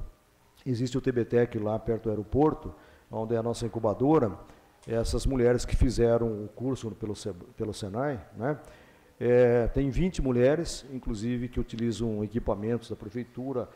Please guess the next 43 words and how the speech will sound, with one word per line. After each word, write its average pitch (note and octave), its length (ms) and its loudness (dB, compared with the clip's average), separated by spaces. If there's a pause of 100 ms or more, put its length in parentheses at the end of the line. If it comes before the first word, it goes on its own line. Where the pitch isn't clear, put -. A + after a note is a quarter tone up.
(320)
e B2+ 80 -4
que - 80 -20
também C#3+ 360 2
está D3 180 -2
aguardando B2 640 -2
a A2 80 -4
regulamentação B2+ 920 -2
para C#3 220 2
serem C#3+ 180 0
instaladas. C3 560 0
Nós A2+ 140 -6
temos B2 280 -6
lá A2 200 -2
várias C3+ 320 -2
empresas B2 320 -2
que - 60 -14
estão B2 200 2
só D#3+ 140 2
aguardando B2 420 4
a A2+ 40 2
regulamentação A2 920 0 (340)
para B2 180 2
começarem B2 480 -2
a B2+ 40 -2
operar A#2 520 -2
na A2 100 -6
área A2 140 -2
de A2+ 80 -4
confecção. B2 680 -2 (480)
Temos A2 200 -6
também A#2+ 320 0
uma A#2 180 0
pequena A#2+ 380 -2
indústria A2+ 320 -8
de B2+ 60 -10
móveis, A#2+ 580 -2
é, G#2+ 280 -6
um A2 220 -8
tipo A#2+ 300 -6
de A2 80 -6
móveis G#2+ 440 0 (360)
que, G#2+ 480 -2
que G#2 440 -2